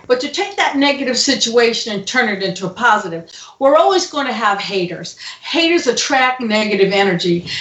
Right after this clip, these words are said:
and they write stupid things on the internet, and they think nobody sees it. Well, people do see it, and, you know, they remember that, you know, if you're writing, like, you know, fifty stupid things in a month, you must be stupid. And they do remember this. And I,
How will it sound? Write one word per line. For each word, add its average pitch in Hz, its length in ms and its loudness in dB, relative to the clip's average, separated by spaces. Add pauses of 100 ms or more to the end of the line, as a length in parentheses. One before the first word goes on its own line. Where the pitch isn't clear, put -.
(140)
and 220 240 4
they 233 140 4
write 226 240 0
stupid 294 480 -4
things 220 320 2
on 202 180 4
the 190 140 -2
internet, 190 500 0
and 196 100 0
they 196 120 4
think 220 300 -2
nobody 226 340 4
sees 247 420 -2
it. 160 180 -4
Well, 233 400 2 (260)
people 302 280 2
do 392 220 2
see 226 300 0
it, 269 200 -2 (300)
and, 247 380 -2
you 311 140 -4
know, 311 160 4
they 294 220 4
remember 294 400 2
that, 233 400 0
you 233 80 -2
know, 233 220 0
if 220 180 -6
you're 214 120 -2
writing, 262 320 0
like, 208 220 0
you 233 60 0
know, 202 160 0
fifty 233 380 -4
stupid 233 560 0
things 226 280 0
in 202 60 -2
a 196 100 2
month, 220 380 2 (460)
you 233 120 0
must 233 280 0
be 269 80 -2
stupid. 339 520 -2 (380)
And 226 160 0
they 240 140 0
do 294 180 0
remember 320 320 2
this. 202 320 2
And 220 320 0
I, 233 160 0